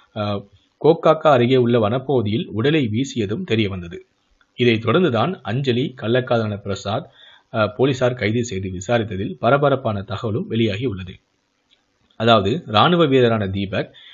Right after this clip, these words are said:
இன்னும் சில மாதங்களிலேயே ஓய்வு பெற இருப்பதால்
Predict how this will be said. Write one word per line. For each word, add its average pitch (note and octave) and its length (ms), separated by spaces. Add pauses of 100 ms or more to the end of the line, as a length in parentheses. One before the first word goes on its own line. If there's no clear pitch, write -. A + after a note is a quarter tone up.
(140)
இன்னும் E3+ 280
சில B2 220
மாதங்களிலேயே G#2 960 (320)
ஓய்வு D#3+ 380
பெற A#2 220
இருப்பதால் F#2+ 640